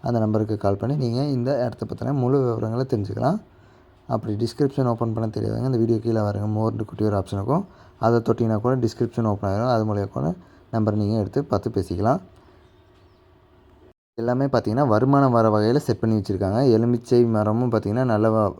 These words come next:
ஈல்டு கொடுக்கக்கூடிய ஒரு மரம் தான். அது போக தென்னை மரம் வச்சிருக்காங்க. வருஷம் கூடியும் உங்களுக்கு எலுமிச்சையில பார்த்தீங்கன்னா, ஆ, வருமானம் வருங்க.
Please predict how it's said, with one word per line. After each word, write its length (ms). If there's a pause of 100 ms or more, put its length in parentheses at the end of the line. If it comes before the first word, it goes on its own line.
ஈல்டு 280
கொடுக்கக்கூடிய 480
ஒரு 180 (460)
மரம் 220
தான். 180
அது 160
போக 180
தென்னை 320
மரம் 260
வச்சிருக்காங்க. 460 (1400)
வருஷம் 400
கூடியும் 260
உங்களுக்கு 360 (400)
எலுமிச்சையில 520
பார்த்தீங்கன்னா, 380 (560)
ஆ, 240
வருமானம் 420
வருங்க. 300